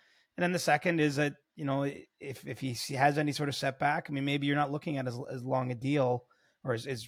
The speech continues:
pricey deal on the third contract. I mean, I think that all that factors in, but, you know, I think the Ducks really want, you know, the player to earn it. Um, whatever, you know, however you view that, I think that there's still a carrot,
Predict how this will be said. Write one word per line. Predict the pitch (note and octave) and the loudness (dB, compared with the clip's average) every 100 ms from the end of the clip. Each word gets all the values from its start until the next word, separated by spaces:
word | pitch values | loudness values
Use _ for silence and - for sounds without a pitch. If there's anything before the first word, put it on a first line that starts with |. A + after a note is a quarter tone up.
| - | -2
pricey | D3 E3+ D#3 | 0 2 0
deal | B2 B2 | 0 0
on | A#2+ | 0
the | A#2+ | -4
third | C3 B2 | -6 -8
contract. | - A#2 A2+ A#2 - | -4 -6 -4 -6 -4
I | |
mean, | A#2+ | -6
I | A#2+ | -6
think | C#3 | -6
that | - C3 | 0 4
all | C3 | 4
that | C3 B2+ C3 _ _ _ _ _ - | 6 4 2 _ _ _ _ _ 6
factors | C3 B2+ B2+ A#2+ | 6 6 -2 2
in, | C#3 E3+ | 2 4
but, | E3 F3 | 4 4
you | G3 | 6
know, | |
I | E3 | 8
think | E3 D#3+ | 6 2
the | E3+ | 4
Ducks | D3+ D3 - | 6 6 4
really | D3 C#3+ | 0 2
want, | C3+ C3 C3+ - _ _ _ | 2 2 2 -4 _ _ _
you | D3+ | -4
know, | B2+ B2 A#2 - | -2 -4 -8 -12
the | |
player | - - B2+ B2 | -8 -2 0 0
to | C3 | -4
earn | C3+ C3 | -4 -2
it. | A#2+ A#2+ _ _ _ _ _ - | -4 -8 _ _ _ _ _ -6
Um, | B2 A2+ A2+ A2+ A2+ | -2 -2 -2 -6 -2
whatever, | B2 B2+ C#3+ | 0 -2 -2
you | C#3 | -4
know, | |
however | A2 C#3 C3 | 0 0 0
you | B2 | -6
view | A2+ C3 B2 | -4 -2 0
that, | G#2 A2+ | -2 -4
I | |
think | B2 A#2 | -6 -2
that | C3 B2 _ _ _ _ | -2 -2 _ _ _ _
there's | C#3+ - | -4 2
still | F3+ E3+ | 4 4
a | |
carrot, | - D#3+ D3 C3 | 4 4 4 4